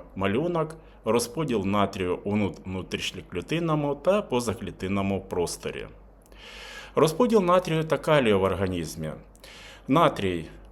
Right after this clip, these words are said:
внутрішньоклітинна — вісім процентів, у крові — дев'яносто два процента, і калій — сімдесят сім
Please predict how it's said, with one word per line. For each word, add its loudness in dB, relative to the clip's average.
внутрішньоклітинна — 0
вісім 0
процентів, 0
у -10
крові — 0
дев'яносто -2
два 4
процента, 0
і 2
калій — 4
сімдесят 0
сім -2